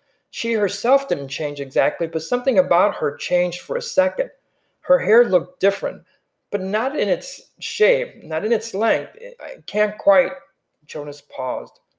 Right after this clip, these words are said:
frustrated by his inability to grasp and describe exactly what had occurred. Finally, he simply said, "It changed.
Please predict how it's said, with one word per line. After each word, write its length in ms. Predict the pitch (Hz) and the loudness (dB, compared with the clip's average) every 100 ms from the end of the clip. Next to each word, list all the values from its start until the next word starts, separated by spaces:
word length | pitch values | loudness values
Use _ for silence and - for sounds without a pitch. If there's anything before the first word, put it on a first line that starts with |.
| _ | _
frustrated 680 | - 185 180 - 147 131 | 2 4 4 -2 -4 -2
by 140 | 143 135 | 0 0
his 180 | 135 139 | -2 -6
inability 480 | 170 151 160 160 147 | -8 -2 0 0 -2
to 140 | 147 | -12
grasp 480 | 135 156 156 156 - | -6 0 0 0 -6
and 100 | 143 | -12
describe 720 | 131 - - - 160 156 143 | -14 -18 -20 2 4 4 2
exactly 580 | 139 123 143 156 160 139 _ _ | -4 0 2 2 -2 -8 _ _
what 300 | 131 147 - - | 2 2 0 -2
had 280 | 151 190 190 - | 2 2 0 -8
occurred. 420 | - - - - _ _ _ _ _ _ _ | -12 -8 -8 -10 _ _ _ _ _ _ _
Finally, 680 | - 160 170 196 190 190 | -2 2 4 2 -2 -6
he 160 | 180 147 | -10 -16
simply 420 | - 160 160 156 | -8 -6 -6 -10
said, 460 | 143 156 139 135 - - _ _ - | -6 0 2 2 -4 -20 _ _ -14
"It 160 | 156 | -12
changed. 640 | - 165 143 135 - - | -8 -4 -2 -4 -8 -20